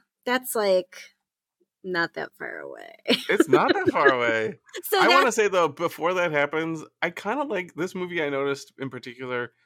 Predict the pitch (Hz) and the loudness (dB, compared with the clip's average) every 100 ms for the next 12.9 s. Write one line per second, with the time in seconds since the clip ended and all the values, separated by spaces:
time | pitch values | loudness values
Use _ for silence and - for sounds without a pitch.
0 | _ _ _ _ - 123 127 120 123 - | _ _ _ _ 0 4 4 4 0 2
1 | 123 120 123 - 117 117 120 113 107 107 | 0 0 -2 0 2 0 2 4 4 2
2 | 107 110 - - 104 107 110 110 107 110 | 0 -4 -6 0 2 2 2 0 0 2
3 | 110 113 110 110 240 311 320 262 127 127 | 2 2 2 0 2 4 4 4 4 6
4 | 127 127 113 117 120 113 120 127 - - | 6 6 4 4 4 2 2 0 -2 2
5 | 117 117 113 - 170 - 104 107 110 120 | 4 4 2 0 0 0 2 4 4 2
6 | 131 131 _ _ _ 247 262 - _ _ | -2 -6 _ _ _ -2 -2 -4 _ _
7 | _ - - 131 127 123 120 117 _ _ | _ -12 0 4 4 4 2 -4 _ _
8 | _ _ _ - 226 - - 196 370 330 | _ _ _ -4 -4 -4 -8 -4 -2 0
9 | 170 185 175 160 139 120 143 120 113 110 | 0 0 0 0 0 0 2 0 0 0
10 | 123 131 131 117 - 135 139 151 143 127 | 2 2 2 -2 -4 -2 -2 0 0 2
11 | 113 104 - 101 107 120 123 110 - 104 | 2 0 2 2 4 4 2 0 2 2
12 | 101 104 104 95 98 110 110 117 | 4 2 2 2 0 0 -2 -4